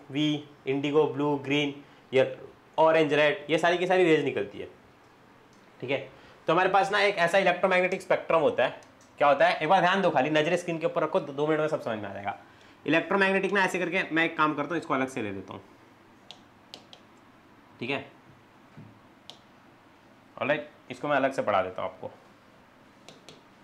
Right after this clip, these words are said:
अब ना यहाँ पर एकदम ध्यान से सुनते हो, चलो खाली, ठीक है। यहाँ पर ऐसे करके ना एक electromagnetic ऐसे करके एक spectrum होगा कुछ इस तरीके से, ठीक है, यहाँ पर देखो खाली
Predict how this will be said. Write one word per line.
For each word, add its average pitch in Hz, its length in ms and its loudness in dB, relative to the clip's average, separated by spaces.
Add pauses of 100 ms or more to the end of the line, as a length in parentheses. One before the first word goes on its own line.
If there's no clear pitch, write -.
(3000)
अब 120 180 -6
ना 151 120 0
यहाँ 139 200 4
पर 147 440 -2
एकदम 131 280 -2
ध्यान 113 200 0
से 117 100 -10
सुनते 101 280 -10
हो, 98 80 -6
चलो 92 220 -10
खाली, 90 220 -14 (600)
ठीक 131 120 -4
है। 156 80 0
यहाँ 156 180 4
पर 170 140 2
ऐसे 156 280 0
करके 175 200 -2
ना 190 80 2
एक 180 140 -4
electromagnetic 165 640 -2
ऐसे 151 200 -2
करके 165 200 -4
एक 175 80 -6
spectrum 151 400 -2
होगा 120 220 0 (320)
कुछ 135 160 -8
इस 131 140 -8
तरीके 104 300 -8
से, 143 160 -12 (840)
ठीक 143 120 -6
है, 190 160 2 (260)
यहाँ 123 180 2
पर 135 140 0
देखो 120 260 -4
खाली 98 240 -10